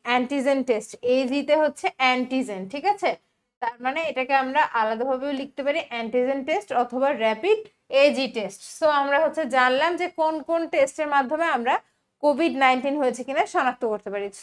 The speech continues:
So এখন আসো আমরা হচ্ছে চলে যাই প্রশ্নে। কোভিড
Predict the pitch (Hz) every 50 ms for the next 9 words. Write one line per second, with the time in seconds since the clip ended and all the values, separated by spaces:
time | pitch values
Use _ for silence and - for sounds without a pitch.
0 | - - 269 277 - - 240 240 240 - 262 254 247 - - 254 196 - - 269
1 | - 480 - _ _ _ _ _ _ - - 214 220 226 220 254 262 233 - -
2 | - - 359 466 - _ _ _ _ _ _ _ _ _ - 254 240 233 233 226
3 | 214 226 254 302 440 - - _ - 254 240 226 233 - - 226 208 - - _
4 | _ _ _ _ _ _ _ _ _ _ _ _ - 294 311 294 320 403 403